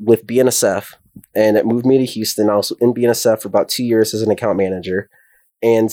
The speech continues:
then once I applied and got accepted into a grad program at the U of H is when I left B N S F,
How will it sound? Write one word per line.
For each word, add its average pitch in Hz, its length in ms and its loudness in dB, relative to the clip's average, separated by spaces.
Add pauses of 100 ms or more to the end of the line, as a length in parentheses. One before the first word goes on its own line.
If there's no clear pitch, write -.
then 117 460 2 (320)
once 120 340 0
I 143 160 2
applied 127 420 0
and 120 140 -2
got 120 220 2 (120)
accepted 120 540 -2
into 113 160 -2
a 107 60 2
grad 120 280 0
program 104 400 0
at 98 100 -2
the 104 80 -8
U 101 120 -2
of 98 120 -2
H 117 380 0
is 98 180 -2
when 98 420 2 (340)
I 104 480 0 (800)
left 131 440 -2
B 123 140 -2
N 117 80 4
S 113 180 -2
F, 107 320 0